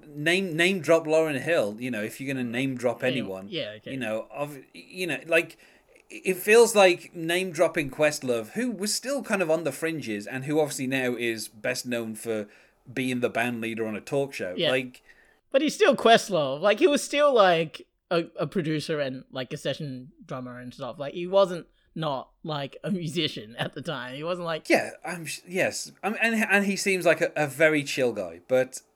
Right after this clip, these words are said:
Speaker 1: it just feels like Prince is completely out of touch. Like, you know, the, like, let's put it like this. Before, before, ni-, you know, before Raven to the Joy Fantastic,
Speaker 2: Yeah.
Speaker 1: Prince had a beef with Lenny Kravitz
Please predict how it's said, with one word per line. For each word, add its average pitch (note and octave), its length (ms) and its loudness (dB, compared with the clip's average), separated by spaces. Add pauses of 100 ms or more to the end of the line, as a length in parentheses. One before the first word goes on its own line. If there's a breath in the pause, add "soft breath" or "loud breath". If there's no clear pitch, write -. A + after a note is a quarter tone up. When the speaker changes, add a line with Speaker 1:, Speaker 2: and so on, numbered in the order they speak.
(240)
Speaker 1:
it C3+ 200 -14
just F3+ 240 -2
feels F#3+ 260 0
like E3 220 4
Prince D3+ 280 -2
is C3+ 140 -4
completely C3+ 720 -6
out A#2+ 160 0
of - 80 -14
touch. - 320 -10
Like, D3+ 240 0
you A3 80 -6
know, C#3 100 -2
the, C#3 120 -4 (300)
like, E3+ 160 -2
let's G#3 120 -4
put A3 160 0
it - 20 0
like E3 160 2
this. C3+ 160 -2
Before, G#3+ 720 2
before, F#3 640 0
ni-, E3+ 300 -8
you F3 120 -8
know, B2+ 120 -2
before E3 380 -2 (300)
Raven D3 340 0
to C#3 120 -12
the B2+ 160 -10
Joy B2+ 160 -2
Fantastic, A2 640 -8 (100)
Speaker 2:
Yeah. B2 120 -10 (160)
Speaker 1:
Prince D#3+ 300 -4
had D3+ 260 0
a C3+ 80 6
beef A#2 480 -2 (280 soft breath)
with B2+ 360 -2
Lenny C3 340 0
Kravitz G2+ 480 -4